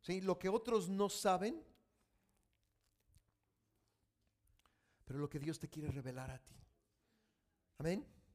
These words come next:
Hace poco le decía que una de las características de un verdadero hombre espiritual o una verdadera mujer espiritual es que hay secretos que nunca van a revelar.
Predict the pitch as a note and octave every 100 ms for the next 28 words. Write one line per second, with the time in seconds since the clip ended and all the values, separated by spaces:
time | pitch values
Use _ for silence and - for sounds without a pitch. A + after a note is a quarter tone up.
0 | _ _ _ _ _ _ _ _ _ _
1 | _ _ - F#3+ F#3 G3+ G3+ E3+ D#3+ G3+
2 | G3+ F#3 F3+ F#3 D#3+ - D3+ D3 E3 F3
3 | - E3 D3+ G3 G3+ F#3+ E3+ D#3+ D#3+ F3
4 | D#3+ - - - _ F3 E3+ D3+ C#3 A#2+
5 | - - - C#3 - - C#3+ C#3 D3 C#3+
6 | A#2+ A#2 D3 D#3+ D3 C3+ C3 C#3+ C3+ A#2
7 | C#3+ C3 - A#2+ C#3+ D3 - - F3+ -
8 | G#3 - F3 - G#3+ F3 - D3+ D3+ E3+
9 | - D3 C#3+ C#3+ B2+ A#2+ A2 B2+ -